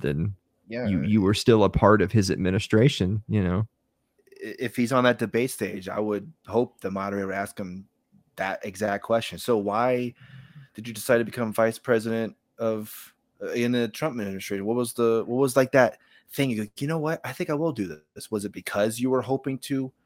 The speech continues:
Speaker 2: run for president in, in the, like, in the future, or do you actually believe in everything Trump was telling you, or what was the,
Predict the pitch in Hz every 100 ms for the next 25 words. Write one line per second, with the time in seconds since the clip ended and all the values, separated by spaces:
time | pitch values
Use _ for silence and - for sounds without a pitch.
0 | _ _ 120 131 139 - 147 143 143 143
1 | 147 143 _ _ _ _ _ _ _ -
2 | 127 131 127 110 117 117 117 113 143 139
3 | 160 156 - 107 101 101 98 - _ _
4 | - 110 98 104 - - 120 117 113 117
5 | 110 - _ _ _ 107 113 110 113 117
6 | 123 110 - 120 107 101 - 110 127 147
7 | 147 147 131 104 113 127 120 120 117 110